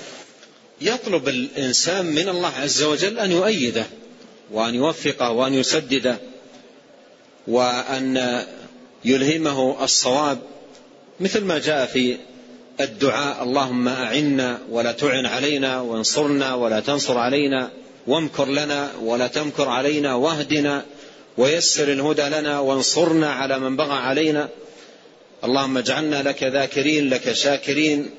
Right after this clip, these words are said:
إليك أواهين منيبين، لك مخبتين، لك مطيعين. اللهم تقبل توبتنا، واغسل حوبتنا، وثبت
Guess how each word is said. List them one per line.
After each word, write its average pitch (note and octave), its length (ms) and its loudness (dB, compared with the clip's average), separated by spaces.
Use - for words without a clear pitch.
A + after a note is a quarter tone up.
إليك C#3+ 340 -2
أواهين C3+ 640 0
منيبين، C3+ 600 0
لك C3+ 200 -2
مخبتين، C#3 640 0
لك C3+ 220 -2
مطيعين. C3+ 640 2
اللهم C3+ 380 0
تقبل C#3 640 -2
توبتنا، C#3 680 0
واغسل C3+ 480 0
حوبتنا، C3+ 720 0
وثبت C#3 640 0